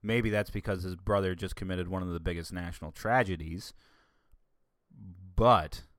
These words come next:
he doesn't seem like a guy that's altogether there. Very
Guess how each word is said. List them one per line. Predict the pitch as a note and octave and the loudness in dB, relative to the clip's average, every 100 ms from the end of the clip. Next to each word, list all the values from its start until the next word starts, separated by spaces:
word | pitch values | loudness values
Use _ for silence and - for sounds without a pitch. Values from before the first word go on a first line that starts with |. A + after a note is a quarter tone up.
| _ _ - | _ _ -2
he | - - A#2 | 0 2 2
doesn't | A#2+ A#2 A2+ A2+ | 2 2 0 -6
seem | - G#2+ G2+ | -6 -6 -4
like | G2 | -6
a | F#2+ | -6
guy | F2 E2+ | -4 -2
that's | F2 F2 | -4 -4
altogether | E2 E2 E2 D#2+ D#2+ | -6 -6 -8 -10 -8
there. | E2+ F#2 D#2+ | -6 -6 -6
Very | E2 A2+ A#2+ G#2+ | -4 0 2 0